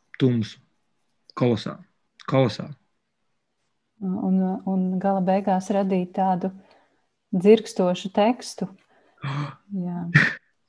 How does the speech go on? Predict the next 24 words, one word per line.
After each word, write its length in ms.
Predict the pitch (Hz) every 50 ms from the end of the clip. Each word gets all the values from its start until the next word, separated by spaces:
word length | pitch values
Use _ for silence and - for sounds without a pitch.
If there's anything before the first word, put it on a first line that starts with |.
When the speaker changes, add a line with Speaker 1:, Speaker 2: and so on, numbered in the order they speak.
| _ _ _ _ _ _ -
Speaker 1:
Tieši 280 | 160 156 147 139 - -
tā, 180 | 160 147 135 117 107
dzirkstošu. 840 | 104 131 170 185 180 - - - - 127 113 104 101 - - 110 - _ _ _ _ _ _ _ -
Dzirkstošu 720 | 180 143 143 151 165 160 156 - - 143 113 107 104 - 110
tekstu. 360 | - 117 113 - - - - _ _ _ _ _ _ _ _ _ _ - - - - - - - - - - _ -
Speaker 2:
Jā, 280 | 202 185 185 185 180 170 170 175 190 - 185
vi-, 220 | 175 196 - - 185
visur 480 | 170 185 202 214 208 - - 185 175 -
ir 240 | - 180 180 175 175 - _
telpa, 880 | - 185 185 196 208 233 240 233 - - 202 185 - 175 180 180 180 180 - - _
mūsos 560 | - 269 - 202 214 208 214 - 190 190 190 196
ir 120 | 190 190
telpa, 420 | - 190 190 202 220 220 - 202 190
ja, 80 | 185 190
protam, 540 | - 220 214 214 208 - 190 180 175 170 -
ievilkt 480 | - 208 214 214 196 185 180 180 - -
telpu, 580 | - 214 240 240 208 202 196 - - - 160 147
vai 160 | 156 147 156
ne? 200 | 151 160 185 233 - - - - - - - - -
<laughs> 240 | - 208 202 185 220
Un, 140 | 196 190 185
un 160 | 180 180 175
jau- 460 | 151 143 151 151 160 214 208 175 165 151
Speaker 1:
Ohoho! 880 | - 165 151 - - 160 170 180 185 185 185 175 160 147 139 120 104